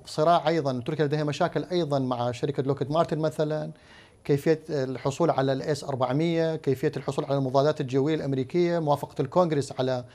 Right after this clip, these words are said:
طائرات ال إف ثلاثة وخمسة وثلاثين، كل هذه المشاكل لدى تركيا أيضًا هي جزء من الغليان، مثل ما يتعرض له العراق من جزء من الغليان في المنطقة والذي موجود على الحدود العراقية، سواء كانت حدود غربية أو حدود شمالية.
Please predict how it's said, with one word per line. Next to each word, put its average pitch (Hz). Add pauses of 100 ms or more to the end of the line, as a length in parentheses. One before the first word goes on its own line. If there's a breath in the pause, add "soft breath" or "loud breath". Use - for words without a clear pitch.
(360 loud breath)
طائرات 147
ال 139
إف 147
ثلاثة 165
وخمسة 165
وثلاثين، 165 (360 loud breath)
كل 240
هذه 190
المشاكل 180
لدى 165
تركيا 165
أيضًا 147
هي 170
جزء 214
من 151
الغليان، 143 (400 loud breath)
مثل 196
ما 180
يتعرض 160
له 151
العراق 151
من 143
جزء 160
من 151
الغليان 143
في 165
المنطقة 160
والذي 139
موجود 135
على 135
الحدود 143
العراقية، 135
سواء 139
كانت 143
حدود 135 (540 loud breath)
غربية 143
أو 165
حدود 156
شمالية. 151